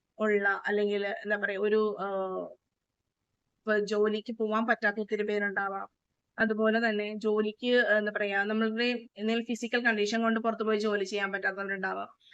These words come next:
അവർക്കൊക്കെ ഒരു സപ്പോർട്ടായിരുന്നു ഈ കമ്പനി. നമുക്ക് എങ്ങനെയും നമ്മുടെ ടൈം അനുസരിച്ച് വർക്ക് ചെയ്യാൻ പറ്റുന്ന ഒരു സിസ്റ്റം ആയിരുന്നു ഇവിടെ ഉണ്ടായിരുന്നത്.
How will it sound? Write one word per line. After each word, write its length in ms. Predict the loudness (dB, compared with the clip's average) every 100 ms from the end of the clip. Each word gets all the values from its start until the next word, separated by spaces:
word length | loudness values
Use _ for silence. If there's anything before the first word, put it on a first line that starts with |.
| -6
അവർക്കൊക്കെ 400 | 0 0 0 -2
ഒരു 240 | 0 0 0
സപ്പോർട്ടായിരുന്നു 600 | -2 -2 0 4 4 4
ഈ 20 |
കമ്പനി. 460 | -2 -4 -6 -6 -6
നമുക്ക് 340 | -4 -4 -2
എങ്ങനെയും 680 | -2 0 0 0 0 -2 -4 -4
നമ്മുടെ 240 | 0 0
ടൈം 320 | 2 2 2
അനുസരിച്ച് 360 | 0 0 -4 -2
വർക്ക് 240 | -2 -2
ചെയ്യാൻ 320 | -4 -4 -2 -4
പറ്റുന്ന 260 | -4 -4
ഒരു 80 | -6
സിസ്റ്റം 400 | -8 -8 0 2
ആയിരുന്നു 240 | 2 0
ഇവിടെ 160 | -4 -4
ഉണ്ടായിരുന്നത്. 560 | -4 -2 -4 -4 -6